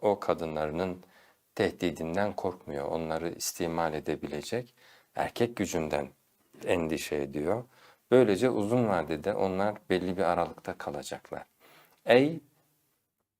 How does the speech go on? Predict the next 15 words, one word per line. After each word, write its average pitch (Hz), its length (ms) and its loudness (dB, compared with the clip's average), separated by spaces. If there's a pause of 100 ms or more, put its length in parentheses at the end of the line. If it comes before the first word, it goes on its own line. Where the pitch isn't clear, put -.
(460)
nestabqihinna, 98 1300 4 (580)
onları 87 580 2 (800)
hayatta 85 480 4
bırakırız 95 600 -4
kadınlarını. 76 800 -6 (160)
فَلَا 95 340 2
نَقْتُلُهُنَّ, 117 680 -4 (420)
onları 78 340 0
katletmeyiz. - 800 -8 (400)
فَاِذَا 127 380 10
فَعَلْنَا 110 600 2 (560)
ذَٰلِكَ, 101 640 6 (100)
bunu 120 320 2
yaptığımız 85 640 -2
zaman 87 380 -6